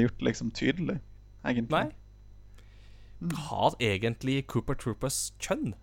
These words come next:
Speaker 2: Det er jo nesten et annet <laughs> diskusjonsmoment vi kunne tatt.
Speaker 1: Det er, det er fascinerende, men vi vet jo at Toads har det. Har de ikke det? Toadette,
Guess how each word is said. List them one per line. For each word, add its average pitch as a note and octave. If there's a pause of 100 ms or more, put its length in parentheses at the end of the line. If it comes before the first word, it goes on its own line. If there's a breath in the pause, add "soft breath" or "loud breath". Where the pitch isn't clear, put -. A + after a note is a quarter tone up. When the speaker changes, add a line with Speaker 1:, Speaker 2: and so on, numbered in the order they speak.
Speaker 2:
Det -
er F#3+
jo G2
nesten G2
et -
annet D3+
<laughs> -
diskusjonsmoment D3+
vi C#3
kunne A#2+
tatt. - (340 loud breath)
Speaker 1:
Det -
er, -
det C#3
er D3+
fascinerende, C#3 (120)
men B2
vi B2+
vet B2
jo G#2+
at - (140)
Toads C#3+
har F#3
det. E4+ (300)
Har -
de -
ikke -
det? D4+ (160)
Toadette, C#3